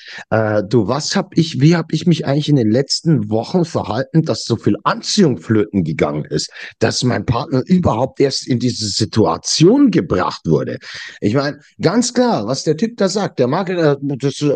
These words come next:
Selbstwert, Eigenliebe, gut und schön. Und es muss nicht immer an einem selber liegen, gar keine Frage. Aber, äh, mittlerweile haben wir eine Gesellschaft von so vielen Menschen zwischen fünfundzwanzig und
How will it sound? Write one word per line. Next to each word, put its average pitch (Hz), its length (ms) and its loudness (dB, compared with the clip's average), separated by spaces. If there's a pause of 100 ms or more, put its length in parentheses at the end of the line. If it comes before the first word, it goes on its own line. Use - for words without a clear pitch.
Selbstwert, 202 600 2
Eigenliebe, 190 500 2
gut 190 240 -2
und 165 100 0
schön. 135 220 0
Und 170 160 0
es 175 120 0
muss 247 200 2
nicht 202 100 0
immer 214 200 4
an 180 120 0
einem 165 220 2
selber 113 320 0
liegen, 92 240 0
gar 147 160 2
keine 135 240 -2
Frage. 90 400 0 (340)
Aber, 107 400 -2 (480)
äh, 95 220 0
mittlerweile 120 760 0
haben 110 240 0
wir 117 200 2
eine 107 200 -2
Gesellschaft - 640 -4
von 98 120 -2
so 165 360 2
vielen 120 560 0
Menschen 143 480 -2
zwischen - 320 -4
fünfundzwanzig 156 840 -2
und 127 80 -2